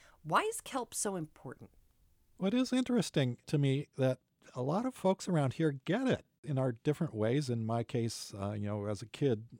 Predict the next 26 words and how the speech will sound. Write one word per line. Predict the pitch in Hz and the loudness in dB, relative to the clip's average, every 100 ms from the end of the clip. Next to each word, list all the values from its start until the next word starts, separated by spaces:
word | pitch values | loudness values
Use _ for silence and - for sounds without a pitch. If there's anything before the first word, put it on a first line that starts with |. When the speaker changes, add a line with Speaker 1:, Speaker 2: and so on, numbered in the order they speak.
| _ _ - | _ _ -10
Speaker 2:
you | 110 113 | -6 -4
know, | 98 | -4
fishing | - 123 135 104 | -4 -4 -2 -2
for | 113 | 0
rockfish | 101 127 - 113 104 - | 2 2 0 0 0 -2
in, | 107 101 - | -6 -6 -6
near | 104 101 101 | -6 -4 -4
Friday | - 110 113 | -2 0 2
Harbor, | 98 135 151 95 - _ _ _ _ | 2 2 2 -2 -6 _ _ _ _
you'd | 127 113 _ _ - | -10 -10 _ _ -4
cast | 139 135 - | 0 0 -2
the | 131 | -2
line | 117 131 139 | 0 2 2
near | 135 151 | 4 4
the | 156 | 2
kelp | - 220 - | -2 -2 0
bed | 98 73 - _ - | -6 -6 -16 _ -8
because | 107 | -6
that's | - 123 - 147 | -4 -6 -2 0
where | |
the | 143 | 0
fish | - 151 - | 0 -4 -2
were | 139 | -2
hanging | 123 143 147 | 0 0 -2
out. | 135 185 - | -2 -4 -6
So | - - 95 | -10 -4 -4